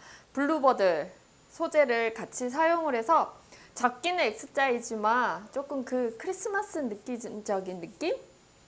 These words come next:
연말의 느낌? <laughs> 그것을 한번 살려보도록 할게요. 아이고, 가능할지 모르겠어요. 중간에 <laughs> 말이 없어지면, 네, 잘 안 되고 있다.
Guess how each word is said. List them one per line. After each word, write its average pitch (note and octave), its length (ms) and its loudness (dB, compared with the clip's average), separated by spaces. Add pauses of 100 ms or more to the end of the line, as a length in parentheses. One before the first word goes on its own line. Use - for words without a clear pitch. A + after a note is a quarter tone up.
(280)
연말의 A#3 500 4
느낌? C#4+ 380 -4 (200)
<laughs> - 380 6
그것을 G#3 720 10
한번 F3 300 2 (320)
살려보도록 A#3 520 0
할게요. C4 380 -4 (1500)
아이고, F3 340 0 (280)
가능할지 A3+ 420 -2
모르겠어요. F#3+ 800 0
중간에 A3 400 8
<laughs> - 580 4
말이 G3 240 6
없어지면, G#3 760 2 (540)
네, D#3+ 300 -4 (260)
잘 F#3+ 300 -2
안 G#3 220 0
되고 B3 240 2
있다. C#3 320 2